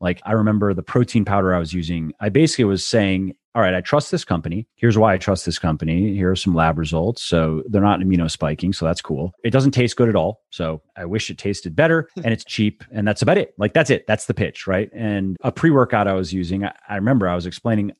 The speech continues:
Speaker 1: "I don't really like coffee. If I did, I probably would just drink coffee 'cause this isn't that great of a product. But sometimes I use it. Sometimes I just use caffeine pills. It does have some citrulline. It's about half of what you'd normally want. It has some beta alanine,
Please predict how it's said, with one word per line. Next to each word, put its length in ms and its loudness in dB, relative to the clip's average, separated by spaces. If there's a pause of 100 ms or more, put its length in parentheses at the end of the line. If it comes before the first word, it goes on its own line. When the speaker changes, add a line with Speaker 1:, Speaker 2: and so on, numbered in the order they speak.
Speaker 1:
"I 140 -4
don't 140 2
really 120 4
like 220 4
coffee. 440 0
If 120 -2
I 60 2
did, 160 4
I 60 4
probably 240 0
would 80 -2
just 140 -6
drink 180 -4
coffee 600 -6
'cause 160 -6
this 140 -8
isn't 200 -4
that 180 -2
great 140 -2
of 60 -6
a 60 -10
product. 520 2 (100)
But 360 4 (260)
sometimes 400 2
I 40 4
use 260 4
it. 100 2
Sometimes 380 0
I 40 2
just 200 -2
use 120 -2
caffeine 460 0
pills. 640 -2
It 120 -2
does 200 4
have 160 2
some 140 -2
citrulline. 540 0
It's 120 -6
about 160 -2
half 340 -2
of 140 -10
what 140 -8
you'd 220 -6
normally 300 -2
want. 420 -4
It 80 -8
has 200 -2
some 100 -2
beta 180 -2
alanine, 520 -4